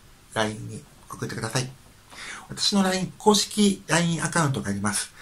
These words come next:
公式ラインアカウントはこの下のね、概要欄に貼ってあるので、ぜひね、あの、皆さんそれに登録していただいて、えっと、「こんな写真撮れましたよ」っていう風に、あの、送ってもら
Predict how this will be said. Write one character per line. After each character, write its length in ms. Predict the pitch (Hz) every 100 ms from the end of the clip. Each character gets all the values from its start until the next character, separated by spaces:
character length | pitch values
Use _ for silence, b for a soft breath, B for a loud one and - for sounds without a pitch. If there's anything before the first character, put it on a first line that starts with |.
| B -
公 100 | 190
式 340 | 202 208 208
ラ 100 | 190
イ 60 | 185
ン 80 | 180
ア 60 |
カ 160 | 180 185
ウ 20 |
ン 60 | 160
ト 80 | 135
は 180 | 131 131
こ 80 | 117
の 100 | 104
下 200 | - 143
の 140 | 139
ね、 100 | 139 131
概 120 | 127
要 120 | 131
欄 160 | 120 101
に 80 |
貼 160 | 98 -
っ 40 | -
て 60 |
あ 20 |
る 80 | 107
の 100 | 101
で、 220 | 120 131 B B B -
ぜ 80 | 156
ひ 140 | -
ね、 120 | 131 117
あ 40 |
の、 120 | 104
皆 180 | 104 104
さ 80 | 101
ん 80 | 98
そ 60 |
れ 80 | 101
に 40 |
登 160 | 101 117
録 200 | 110 -
し 60 | -
て 80 |
い 40 | 120
た 100 | 127
だ 140 | 131
い 140 | 131 135
て、 200 | 202 B B B -
え 180 | - 101
っ 40 |
と、 140 | - -
「こ 160 | -
ん 40 | 185
な 80 | 196
写 120 | 208
真 120 | 185
撮 80 | -
れ 80 | 185
ま 160 | 196
し 80 | 196
た 60 | 202
よ」 280 | 196 214 220
っ 60 | 202
て 100 | 139
い 140 | 110
う 20 |
風 160 | 113 104
に、 260 | 120 131 131 B B B -
あ 80 | 98
の、 100 | 101
送 140 | 101
っ 20 |
て 140 | 107 107
も 80 |
ら 120 | 110